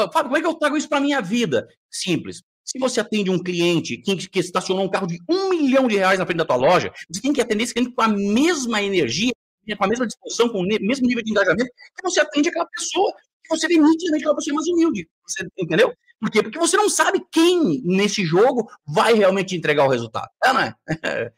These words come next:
É, e se você não entendeu isso ainda, você tem que, sei lá, fazer uma libertação, né? Porque, por incrível que pareça, em pleno século vinte e um ainda tem pessoas que, é, né, que têm preconceito em relação a clientes, tá? Então,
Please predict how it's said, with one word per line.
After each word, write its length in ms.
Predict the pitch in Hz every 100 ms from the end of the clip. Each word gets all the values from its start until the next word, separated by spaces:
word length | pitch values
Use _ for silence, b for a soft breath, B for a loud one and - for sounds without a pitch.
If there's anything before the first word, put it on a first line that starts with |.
| _ -
É, 100 | 104
e 40 |
se 100 | 101
você 320 | - - - 302
não 160 | 262
entendeu 420 | 214 208 139 180
isso 200 | 175 170
ainda, 160 | 143 147
você 180 | - -
tem 160 | 320
que, 180 | 320 392 - _
sei 160 | - -
lá, 180 | 117 -
fazer 140 | 104 110
uma 100 | 117
libertação, 480 | 147 190 381 202 143
né? 140 | 110 B B
Porque, 220 | 139 156
por 140 | 156 160
incrível 200 | 165 202
que 60 |
pareça, 260 | 160 185 185
em 60 |
pleno 240 | 165 185 220
século 260 | 226 220
vinte 120 | 202 165
e 40 |
um 60 | 208
ainda 160 | 220
tem 140 | 202 208
pessoas 360 | 208 165 190
que, 240 | - 185 - _ _ _
é, 340 | 147 143 139 127
né, 480 | 123 117 117 202 - _ _
que 40 | -
têm 160 | 160
preconceito 600 | 160 220 285 - 175 180
em 40 | 170
relação 320 | 160 156 160
a 40 |
clientes, 360 | 175 180 101 -
tá? 120 | 147
Então, 280 | 151 196